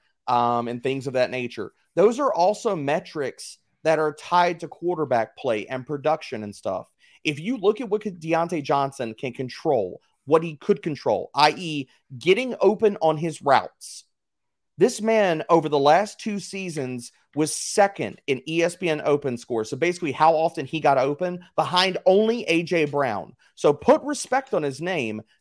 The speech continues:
draft him as a wide receiver three, and enjoy low-end wide receiver one or high-end wide receiver two production this year.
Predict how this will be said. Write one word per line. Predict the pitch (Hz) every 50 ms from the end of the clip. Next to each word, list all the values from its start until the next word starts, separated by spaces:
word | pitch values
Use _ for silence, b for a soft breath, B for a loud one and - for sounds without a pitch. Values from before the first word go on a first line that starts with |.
| _ -
draft | 120 110 139 156 160 185 240 240 254
him | 240 233
as | 214
a | 214 214
wide | 202 196 185
receiver | 175 170 160 - 180 160 151 151
three, | 143 - 156 160 156 143 139 131 123 b b b _
and | - 170 170
enjoy | 165 156 156 131 - 170 185 185 180 160 160 143 - - _ _ _
low-end | 127 131 135 143 156 175 196 208 208 208
wide | 196 190 185 175
receiver | 165 175 - - 185 156 165
one | 156 139 135 135 135 135 135 127 -
or | 127 117
high-end | - - 151 151 151 151 151 147 143
wide | 135 135 131 131
receiver | 131 131 - 139 123 117 120
two | - - 120
production | 113 - 110 101 101 95 - - 90 90
this | 95 - - -
year. | - - - -